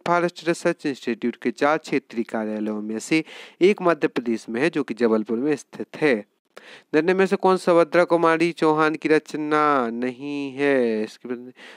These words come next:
पश्चिम की ओर बहने वाली नो-, दो नदियां कौन सी है? नर्मदा एवं गोदावरी, नर्मदा एवं ताप्ती, कृष्णा एवं ताप्ती, तुंगभद्रा एवं पेरियार। इसका राइट आंसर है नर्मदा एवं ताप्ती,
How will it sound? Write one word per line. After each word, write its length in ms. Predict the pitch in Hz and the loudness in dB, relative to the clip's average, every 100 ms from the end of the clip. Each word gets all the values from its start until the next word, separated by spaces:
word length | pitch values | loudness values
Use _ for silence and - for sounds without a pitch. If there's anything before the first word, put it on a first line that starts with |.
| _ | _
पश्चिम 400 | 160 175 - 202 | 0 0 0 0
की 120 | 190 190 | 2 2
ओर 120 | 180 | 2
बहने 300 | 180 180 175 | 2 0 2
वाली 280 | 170 165 165 | 2 4 2
नो-, 340 | 165 165 156 | 0 0 -2
दो 280 | 143 147 165 | -2 2 2
नदियां 380 | 160 147 156 151 | 2 0 0 2
कौन 260 | 156 147 | 2 0
सी 160 | 135 139 | 0 -4
है? 80 | 131 | 0
नर्मदा 460 | 131 139 139 143 | 2 2 2 4
एवं 300 | 151 131 127 | 4 4 0
गोदावरी, 680 | 117 123 123 127 131 151 190 - - _ | 2 2 4 2 2 -2 -4 -8 -20 _
नर्मदा 340 | 135 147 143 143 | 0 2 4 4
एवं 240 | 143 135 | 4 4
ताप्ती, 600 | 110 123 127 131 - 165 | 0 2 2 0 -2 -2
कृष्णा 420 | 170 156 147 147 | 0 -2 -2 0
एवं 240 | 135 127 120 | 2 2 -2
ताप्ती, 680 | - 127 123 120 - 165 165 _ | -4 0 0 -2 -6 -6 -6 _
तुंगभद्रा 600 | 160 156 135 120 110 117 | -2 0 -2 -2 -2 2
एवं 180 | 127 160 | 4 4
पेरियार। 480 | - 165 131 123 120 | 2 2 2 2 2
इसका 240 | 120 - | 0 0
राइट 240 | 135 135 143 | 0 0 -2
आंसर 300 | 147 151 156 | -4 -2 -4
है 80 | |
नर्मदा 420 | 151 127 117 110 113 | -2 -2 -2 -2 -4
एवं 200 | 113 107 | -6 -8
ताप्ती, 600 | - 117 123 - 175 | -6 -2 -2 -4 -8